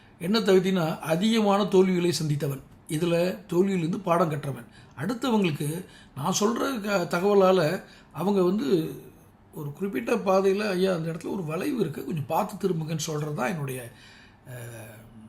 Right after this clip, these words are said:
கண்-, இந்த கருப்பொருள் and காணொளிகள்.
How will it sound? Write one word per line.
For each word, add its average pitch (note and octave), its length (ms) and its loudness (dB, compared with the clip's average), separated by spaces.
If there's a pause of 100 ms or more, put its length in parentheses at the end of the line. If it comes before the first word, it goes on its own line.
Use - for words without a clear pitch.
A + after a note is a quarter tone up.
(400)
கண்-, D3+ 380 -4
இந்த A#2+ 320 -10 (400)
கருப்பொருள் F#3 580 4
and D#3+ 180 2
காணொளிகள். D3 640 0